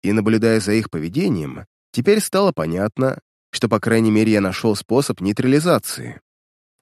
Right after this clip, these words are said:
Как минимум, они теряют способность передвижения в воде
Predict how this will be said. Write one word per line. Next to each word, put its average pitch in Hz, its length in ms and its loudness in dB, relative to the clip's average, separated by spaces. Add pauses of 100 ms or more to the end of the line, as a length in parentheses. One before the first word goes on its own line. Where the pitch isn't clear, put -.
(100)
Как 98 200 -4
минимум, 180 480 0 (140)
они 165 240 4
теряют 165 340 0
способность 139 540 0
передвижения 113 640 2
в 95 100 -8
воде 80 520 -2